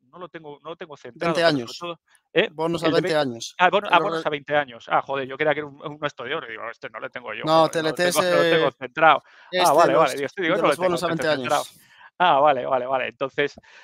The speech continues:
Speaker 1: eh, <laughs> ahí, eh, viene a decir de la, la, lo que comentábamos antes, en un entorno donde el oro debería caer, ¿eh? Eh, eh, con inte-, tasas de intereses altos,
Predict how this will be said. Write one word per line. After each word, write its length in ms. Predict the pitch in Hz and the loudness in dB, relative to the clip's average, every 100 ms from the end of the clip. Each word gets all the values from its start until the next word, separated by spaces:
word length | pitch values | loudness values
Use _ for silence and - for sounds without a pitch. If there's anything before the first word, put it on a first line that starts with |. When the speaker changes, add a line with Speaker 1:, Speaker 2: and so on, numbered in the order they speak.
| - | -16
Speaker 1:
eh, 380 | - 139 135 139 | -4 -2 0 0
<laughs> 200 | 135 185 | -2 -2
ahí, 440 | 135 131 151 170 - | 0 2 0 -2 -4
eh, 260 | 147 143 143 _ | -8 -8 -12 _
viene 440 | 165 165 175 190 | 0 0 0 -2
a 120 | 156 | 0
decir 360 | 151 143 170 175 | 0 -2 -10 -8
de 260 | 160 170 - | -4 -4 -6
la, 560 | - 127 123 117 117 - | -8 -4 -2 -2 -6 -8
la, 600 | 127 120 120 117 117 120 120 | -8 -6 -6 -6 -6 -8 -10
lo 160 | 120 | -14
que 120 | 117 | -18
comentábamos 540 | - 113 110 139 127 - | -18 -16 -4 -4 -4 -10
antes, 300 | 139 127 120 | -14 -14 -18
en 120 | 120 131 | -18 -18
un 100 | 143 | -20
entorno 600 | 131 _ 156 135 117 _ _ _ _ _ | -20 _ -10 -10 -16 _ _ _ _ _
donde 380 | 135 123 123 | -14 -10 -8
el 80 | 131 | -6
oro 160 | 156 143 | -6 -8
debería 340 | 131 131 139 | -10 -6 -4
caer, 280 | 139 143 190 _ _ _ _ _ _ 127 | -2 -2 -4 _ _ _ _ _ _ -20
¿eh? 140 | 165 _ _ | -20 _ _
Eh, 680 | 120 120 120 117 117 117 110 _ | -20 -18 -18 -18 -20 -20 _ _
eh, 320 | 113 113 117 | -20 -20 -20
con 180 | _ 117 | _ -20
inte-, 180 | 117 - | _ -10
tasas 220 | 123 - 123 | -10 -10 -18
de 80 | |
intereses 460 | 127 127 127 - - | -16 -16 -16 -16 -4
altos, 520 | 147 143 170 196 _ | -2 -2 -12 -18 _